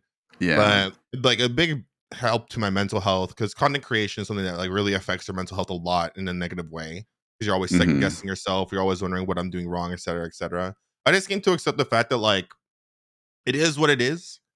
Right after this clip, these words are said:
Speaker 2: I'm just gonna keep
Speaker 1: Yeah.
Speaker 2: posting. Like I said, if a thousand people, five hundred people, two hundred people see this, that's an extra eyeballs on my content, and then we just keep rolling with it, you know?
Speaker 1: Oh, yeah. Yeah, and I, I think that's a great,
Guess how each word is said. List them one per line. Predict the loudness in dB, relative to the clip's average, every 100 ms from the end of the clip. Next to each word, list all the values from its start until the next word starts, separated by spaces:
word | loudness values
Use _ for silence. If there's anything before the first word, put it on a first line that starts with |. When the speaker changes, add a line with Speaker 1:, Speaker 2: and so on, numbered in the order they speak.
| _ 0
Speaker 2:
I'm | 2
just | 2
gonna | 0 0
keep | 0
Speaker 1:
Yeah. | 2
Speaker 2:
posting. | 2 0 -2 0
Like | 2 2
I |
said, | 0 2 2
if | 2
a | 0
thousand | 2 2 2 -4
people, | -6 -2 -2 -2
five | 2 2
hundred | 2 -4 -4
people, | 0 2 2
two | 2 0
hundred | 0 -2
people | -8 -8
see | -6
this, | -4 -4 -6 -20 _ _ _ _ _ 0
that's | 0 0
an | -4 0 2
extra | 2 0 0
eyeballs | 4 4 4 2 2 0
on | -2 -2
my | -4
content, | -2 -2 0 0 -2 0
and | 0 2
then | 2
we | 2
just | 0
keep | -4 -2
rolling | 0 0
with | -4 -6
it, | -6 -6
you | -4
know? | -4 -6 _ _ _ _ _ -20 -4
Speaker 1:
Oh, | 0
yeah. | 2 2 2 -2 -8 -20 _ _ -20 -20 _
Yeah, | 0 2
and | 2 0
I, | 0 0 2
I | 2
think | 2 2
that's | 0 0
a |
great, | -2 2 2 0